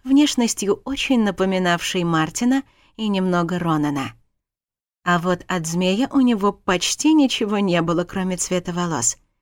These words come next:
Или, наоборот, у Даррена не было. "Отец?" — дрожащим голосом спросил Мартин. "Но как?"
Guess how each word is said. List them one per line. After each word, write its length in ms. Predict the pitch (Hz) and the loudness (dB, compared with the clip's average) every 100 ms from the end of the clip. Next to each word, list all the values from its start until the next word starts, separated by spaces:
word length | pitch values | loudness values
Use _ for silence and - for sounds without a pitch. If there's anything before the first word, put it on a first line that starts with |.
| _ _ | _ _
Или, 160 | - 208 | -10 -4
наоборот, 420 | 214 208 208 208 - | -2 0 -2 -4 -10
у 100 | 240 | -8
Даррена 420 | 226 196 156 156 | -4 -4 -2 -2
не 200 | 165 156 | 0 0
было. 200 | 147 139 - _ _ _ _ _ _ _ _ _ _ _ _ _ _ | -2 -4 -8 _ _ _ _ _ _ _ _ _ _ _ _ _ _
"Отец?" — 1200 | 190 185 - - - 208 190 208 349 - - - _ _ _ _ _ _ _ _ _ - | -8 -8 -4 -6 -2 4 6 6 2 0 -4 -6 _ _ _ _ _ _ _ _ _ -10
дрожащим 840 | 208 208 214 190 220 208 - 220 | -4 0 0 0 0 0 2 2
голосом 400 | 208 220 208 - | 4 2 2 0
спросил 460 | 214 - 220 - 214 | -2 -2 -2 0 2
Мартин. 440 | 214 202 - 208 - _ _ _ _ _ _ _ | 2 0 0 -2 -4 _ _ _ _ _ _ _
"Но 460 | 185 196 196 196 - | -6 -2 0 -2 -6
как?" 640 | - 247 262 320 240 - | -8 -2 2 2 0 -6